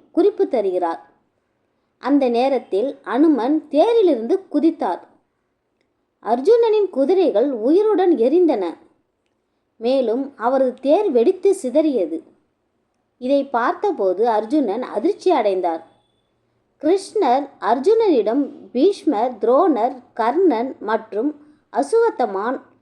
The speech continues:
ஆகியோரின் இறப்பை ஏற்படுத்தும்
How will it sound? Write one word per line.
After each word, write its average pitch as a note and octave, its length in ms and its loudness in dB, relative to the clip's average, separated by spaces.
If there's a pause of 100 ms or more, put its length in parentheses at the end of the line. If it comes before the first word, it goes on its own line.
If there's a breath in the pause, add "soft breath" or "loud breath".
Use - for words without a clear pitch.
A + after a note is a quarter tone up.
(120)
ஆகியோரின் B3+ 760 0
இறப்பை F#4+ 480 0
ஏற்படுத்தும் A#3+ 800 -2